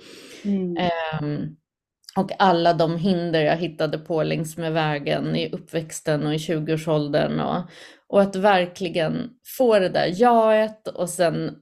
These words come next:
Speaker 2: hur superläskigt det var. Alltså bara att gå hela tiden på de här
Speaker 1: Mm.
Speaker 2: mötena med förlaget eller få de här, den här ska intervjua dig, eller nu ska du gå på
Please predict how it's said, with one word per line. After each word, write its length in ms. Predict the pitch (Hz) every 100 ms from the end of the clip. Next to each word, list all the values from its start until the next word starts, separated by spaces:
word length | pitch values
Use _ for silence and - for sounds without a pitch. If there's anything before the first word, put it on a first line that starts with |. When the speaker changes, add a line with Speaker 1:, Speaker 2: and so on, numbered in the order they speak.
| _ -
Speaker 2:
hur 420 | 180 196 180 165
superläskigt 1500 | - - - 247 240 - 185 156 208 220 233 - - 180 -
det 200 | 247 214
var. 380 | 151 82 196 196 - - -
Alltså 200 | 190 190
bara 420 | 185 208 190 202
att 120 | 196
gå 280 | 208 220 208
hela 300 | 196 180 160
tiden 240 | 165 233
på 60 | -
de 120 | 175
här 80 | 165
Speaker 1:
Mm. 140 | 180 202
Speaker 2:
mötena 840 | 214 185 190 - - 233 254 240
med 560 | 226 226 220 214 196 196 - - -
förlaget 1080 | - 220 254 233 220 214 208 208 214 214 185
eller 160 | 175
få 240 | 180 196 196
de 160 | 180
här, 160 | 185 160
den 200 | 196 196
här 240 | 185 220
ska 200 | 214 -
intervjua 760 | - 196 196 175 156 156 139 139
dig, 260 | 101 90
eller 200 | 160 190
nu 280 | 208 254 285
ska 200 | 277 247
du 240 | 196 185
gå 240 | 180 180 175
på 500 | 175 175 165 160